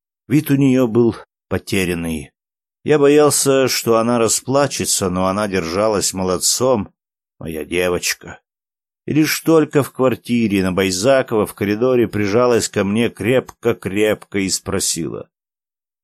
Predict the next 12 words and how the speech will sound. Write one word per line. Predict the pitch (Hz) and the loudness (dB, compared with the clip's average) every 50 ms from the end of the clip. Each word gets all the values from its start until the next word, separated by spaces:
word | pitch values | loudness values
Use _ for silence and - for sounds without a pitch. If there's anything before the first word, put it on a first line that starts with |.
| _ _ _ | _ _ _
«Ты | 110 101 | -10 -8
теперь | 101 104 90 - 110 104 101 92 - - - _ _ | -8 -8 -6 -4 -2 -2 -2 -4 -8 -14 -20 _ _
на | - 101 101 | -6 -4 -4
мне | 101 98 101 101 98 95 - _ _ _ _ _ | -2 -2 -4 -4 -4 -6 -8 _ _ _ _ _
не | - 104 104 | -8 -6 -6
женишься?» | 98 98 117 120 113 101 92 80 - - - - - - - _ _ _ _ _ _ _ _ _ _ _ _ _ _ | -4 -2 -2 -2 0 -2 -2 -4 -6 -6 -8 -8 -10 -14 -18 _ _ _ _ _ _ _ _ _ _ _ _ _ _
«С | - | -10
чего | - - 170 160 135 98 | -4 -2 0 2 2 0
это | 85 - 101 101 104 101 80 | 0 0 -2 -2 0 0 -2
вдруг?» — | 92 104 117 127 147 127 95 76 - _ - | -4 -4 -2 0 0 0 0 0 -4 _ -6
возмутился | 104 98 95 104 101 - 110 95 85 - - | -4 -4 -4 -4 -4 -2 -2 -2 -2 -2 -2
я. | 98 92 85 76 | -2 0 -2 -4